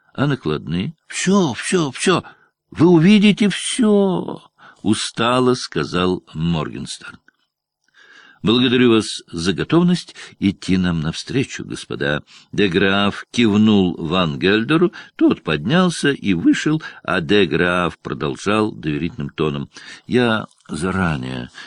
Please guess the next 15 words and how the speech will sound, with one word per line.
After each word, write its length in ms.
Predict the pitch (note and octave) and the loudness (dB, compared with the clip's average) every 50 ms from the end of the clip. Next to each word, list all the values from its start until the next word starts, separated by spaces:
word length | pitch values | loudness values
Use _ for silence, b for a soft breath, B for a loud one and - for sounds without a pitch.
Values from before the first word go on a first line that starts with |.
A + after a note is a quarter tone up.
| B B | B B
прошу 320 | - - D2+ - - C#2 | -8 -8 -6 -6 -6 -8
прощения 720 | B1+ - - C#2+ - - - - G2+ A#2+ A#2+ A2 F2+ D2+ C#2 | -8 -8 -8 -8 -8 -8 -6 -4 -4 -4 -4 -4 -4 -4 -4
за 160 | - G#2+ A2+ | -4 -2 -2
напрасную, 920 | G#2 F2+ - - - F2 B2 C#3 C#3 C3+ C3 - - F#2 G#2 G2+ F#2 E2+ | -2 -2 -4 -4 -6 -4 -2 -2 -2 -4 -6 -8 -8 -6 -4 -4 -4 -6
как 240 | - - D#2+ - - | -6 -8 -8 -6 -6
я 140 | D2+ D#2 D2 | -6 -4 -4
уверен, 500 | D2 C#2 C#2 G2 C3 C#3 B2+ C3 A#2+ B2 B B B B B B _ - | -6 -4 -2 -2 0 0 0 -2 -4 -6 B B B B B B _ -4
трату 720 | G2+ F#2 F2+ F#2+ F#2 F#2 F#2 F2+ - - F#2+ F2+ D#2+ - | -2 0 0 2 0 0 -2 -2 -2 0 0 0 -2 -4
времени. 600 | - D2+ C#2 C#2 D2+ D2+ D2 C#2 C2+ C2+ C#2+ C#2 B B B B B | -8 -10 -8 -6 -4 -4 -4 -6 -6 -8 -8 -10 B B B B B
Откровенно 500 | - B2+ - - B2 C3+ C3+ C3 C3 B2+ | -10 -8 -4 -2 0 0 0 0 -2 -4
говоря, 380 | A2 G2+ G2+ G#2 A2+ A#2 A#2+ - _ _ _ | -2 0 0 0 0 0 -2 -6 _ _ _
меня 320 | - F2 G#2+ A2 A2+ A2+ G#2+ | -2 0 2 2 2 2 2
больше 360 | F#2+ G#2 G#2+ G2 - - F#2 | 2 0 0 0 -2 -4 -4
занимает 540 | E2 F#2 F2+ F2+ F#2+ G2 G2 F#2+ F#2 E2 _ - | -2 -2 -2 0 0 0 -2 -2 -4 -4 _ -8
та 460 | - A#2 A2 G2+ F2 D2+ C2 - - | -6 -6 -4 -4 -6 -8 -10 -12 -18